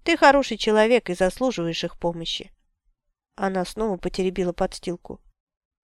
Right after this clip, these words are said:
Но мой муж не верит моим видениям. Ричард облизнул губы.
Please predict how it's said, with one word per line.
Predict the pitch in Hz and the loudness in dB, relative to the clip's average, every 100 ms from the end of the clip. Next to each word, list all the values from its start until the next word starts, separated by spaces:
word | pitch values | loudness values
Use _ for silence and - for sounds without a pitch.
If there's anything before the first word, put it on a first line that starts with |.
| _ _ | _ _
Но | 233 247 247 | -8 -2 0
мой | 254 262 262 | 0 2 2
муж | 269 285 - | 0 -4 -4
не | 240 269 | -4 -2
верит | 269 311 220 202 | 2 2 2 -2
моим | 190 185 180 | -4 -2 -4
видениям. | 180 180 170 175 180 - _ _ _ _ _ _ _ _ _ _ _ | -6 -4 -6 -6 -12 -16 _ _ _ _ _ _ _ _ _ _ _
Ричард | 226 262 - 226 - | 0 0 0 -6 -2
облизнул | 214 202 202 190 190 175 | -2 0 -2 -4 -6 -8
губы. | 170 170 175 | -10 -14 -14